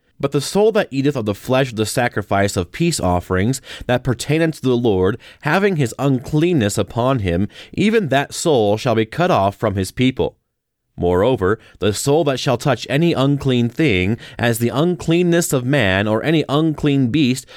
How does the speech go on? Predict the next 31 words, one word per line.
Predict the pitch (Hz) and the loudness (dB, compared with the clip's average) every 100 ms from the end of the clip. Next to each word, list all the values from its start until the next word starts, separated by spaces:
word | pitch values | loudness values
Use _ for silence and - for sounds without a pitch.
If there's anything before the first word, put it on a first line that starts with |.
| - | -6
or | 127 | -4
any | 120 190 180 | 0 2 2
abominable | 123 113 127 165 170 165 175 | 0 -2 -2 0 0 2 2
unclean | 123 151 139 151 139 131 | 0 0 0 0 2 0
thing, | - 147 95 92 110 - 113 | 0 0 2 0 -2 -8 -4
and | 127 131 | -2 -2
eat | 180 190 | -2 0
of | 170 | 0
the | 143 | -2
flesh | 117 127 139 165 | -2 0 0 0
of | 131 | -2
the | 120 | -2
sacrifice | - 147 156 151 151 147 147 | 0 0 0 -2 0 0 0
of | 107 | -4
peace | - 139 143 | 0 0 0
offerings | 107 117 123 147 156 165 - - | 0 -2 0 -2 -2 -6 -10 -8
which | - 123 | -4 -4
pertain | - 113 - 127 151 | -2 -4 -2 0 0
unto | 143 | 0
the | 123 117 | 0 0
Lord, | 104 110 156 165 - - - | 2 2 2 -2 -10 -20 -4
even | 180 196 180 113 | -2 0 0 0
that | 131 - | 0 -2
soul | - 160 156 107 104 | -4 0 2 2 0
shall | - 107 | 0 0
be | 104 | -2
cut | - 160 151 | -2 0 2
off | 131 92 | 0 0
from | - 92 | -2 -2
his | 95 - | -2 -2
people. | 120 120 87 80 | -2 -2 -2 -4